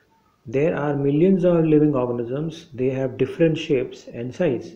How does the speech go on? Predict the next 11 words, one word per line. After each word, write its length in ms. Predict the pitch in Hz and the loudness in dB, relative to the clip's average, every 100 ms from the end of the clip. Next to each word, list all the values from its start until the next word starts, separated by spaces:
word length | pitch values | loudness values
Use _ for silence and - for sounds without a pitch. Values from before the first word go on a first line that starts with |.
| - _ _ _ | -20 _ _ _
All 180 | 127 156 | 4 6
living 300 | 160 156 151 | 8 6 4
organisms 540 | 139 135 135 147 147 | 2 -2 -4 -4 -6
have 220 | 135 120 113 | -8 -8 -8
different 360 | 120 123 117 | -8 -8 -8
shapes 360 | - 127 147 - | -10 -12 -12 -16
and 180 | 113 110 | -12 -10
different 360 | 110 113 113 | -10 -10 -10
size. 380 | 113 110 196 - - _ _ _ _ _ _ _ _ - | -8 -8 -8 -12 -20 _ _ _ _ _ _ _ _ -12
These 340 | 120 160 196 | 2 4 4
organisms, 920 | - 131 127 131 131 160 175 - - | 2 -2 -2 -2 -2 -4 -4 -12 -20